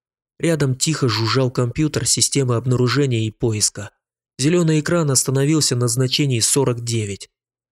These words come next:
Вардене и Шнайдер стояли рядом, глядя на меня с почти комичной озабоченностью.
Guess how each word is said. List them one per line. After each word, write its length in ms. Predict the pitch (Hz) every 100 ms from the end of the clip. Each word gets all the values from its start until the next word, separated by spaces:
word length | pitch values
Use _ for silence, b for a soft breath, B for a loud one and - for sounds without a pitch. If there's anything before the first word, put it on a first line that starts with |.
| _ _ _ _ _
Вардене 500 | 120 131 160 165 151
и 20 |
Шнайдер 460 | 147 - 180 127 117
стояли 460 | - 131 135 127
рядом, 440 | 127 123 110 95 98 _ _ _
глядя 300 | 156 170 151
на 80 | 143
меня 240 | 147 165
с 80 | 156
почти 380 | - 139 - 160
комичной 560 | - 135 143 131 143 131
озабоченностью. 880 | 131 127 123 - 107 104 - 92